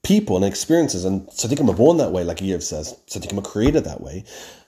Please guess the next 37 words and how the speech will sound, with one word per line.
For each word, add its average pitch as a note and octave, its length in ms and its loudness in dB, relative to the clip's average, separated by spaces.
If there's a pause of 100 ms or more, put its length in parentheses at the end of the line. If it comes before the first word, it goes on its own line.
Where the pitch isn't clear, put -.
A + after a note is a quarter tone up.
(220)
But B2+ 220 2
the F3+ 120 6
tzaddik G#3+ 460 -2
going, F3 280 6
the D3 160 6
Beinoni F3 400 4
going C#3+ 220 4
through C#3 140 -2
this C3+ 80 -8
experience, B2 680 0
detesting B2 760 -4
evil A2 420 2
and G#2 280 0
loving B2 340 2
godliness G#2+ 500 0
and G2 120 -2
getting A#2 160 4
a G#2 40 4
delight G#2 360 0
in A2 60 0
godliness, A2 280 0
will D#3 60 0
start G3+ 300 -2
to G#3 60 -6
condition F3 540 0
himself B2+ 680 2
to C#3+ 60 -2
having G#3+ 300 2
this G3 140 4
type G3 160 -2
of F#3+ 100 -4
experience, G3 280 2
and G3 100 4
that's A3+ 140 0
good G#3 200 4
for - 140 2
him. F#2+ 280 -2